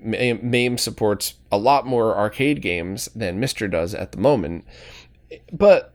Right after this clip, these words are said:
other than that, I mean, it's really just about what do you kind of prefer and what are your goals?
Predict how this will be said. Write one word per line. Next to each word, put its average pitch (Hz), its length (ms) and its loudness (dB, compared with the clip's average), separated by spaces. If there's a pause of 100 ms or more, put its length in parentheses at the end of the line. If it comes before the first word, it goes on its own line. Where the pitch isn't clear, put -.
other 233 280 4
than 165 180 2
that, 139 280 6
I 120 60 2
mean, 120 280 0
it's 131 220 -6
really 190 320 0
just 170 240 -4
about 127 440 2 (140)
what 165 260 2
do 226 60 0
you 220 260 -2
kind 180 260 2
of 151 160 2 (220)
prefer 135 560 2
and 113 160 0
what 123 140 2
are 120 40 0
your 110 180 0
goals? 87 640 -4